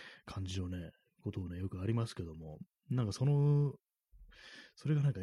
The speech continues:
すごくね、惹かれるものでもあり、怖くもありみたいな感じで妙に覚えてるというね。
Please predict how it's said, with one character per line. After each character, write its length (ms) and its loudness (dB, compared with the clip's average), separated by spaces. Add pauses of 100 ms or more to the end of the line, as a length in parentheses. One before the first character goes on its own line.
(880)
す 120 -4
ご 80 0
く 80 -2
ね、 80 -6
惹 160 -10
か 80 2
れ 80 4
る 100 6
も 140 8
の 160 8
で 100 2
も 140 0
あ 60 -8
り、 100 -8
怖 240 2
く 100 -10
も 100 -6
あ 40 -8
り 80 -10
み 60 -8
た 80 -10
い 40 -10
な 80 -12
感 220 -12
じ 100 -12
で 140 -10
妙 180 -4
に 80 -10
覚 180 -12
え 40 -10
て 100 -12
る 100 -16
と 100 -12
い 80 -12
う 60 -16
ね。 160 -14